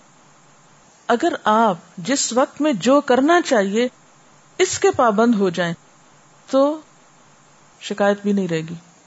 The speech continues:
پھر شوہر کو شکایت نہیں ہوگی، پھر بچوں کو شکایت نہیں ہوگی،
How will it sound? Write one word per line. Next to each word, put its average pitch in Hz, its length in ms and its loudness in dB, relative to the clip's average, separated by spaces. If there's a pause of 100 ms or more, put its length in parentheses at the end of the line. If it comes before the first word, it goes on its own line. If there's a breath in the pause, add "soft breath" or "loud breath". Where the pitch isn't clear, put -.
(140)
پھر 240 80 -2
شوہر 233 300 0
کو 233 60 -4
شکایت 214 380 -4
نہیں 220 120 -2
ہوگی، 170 240 -8 (1600)
پھر 208 100 2
بچوں 208 280 0
کو 233 80 -2
شکایت 208 400 0
نہیں 214 200 -2
ہوگی، 170 240 -4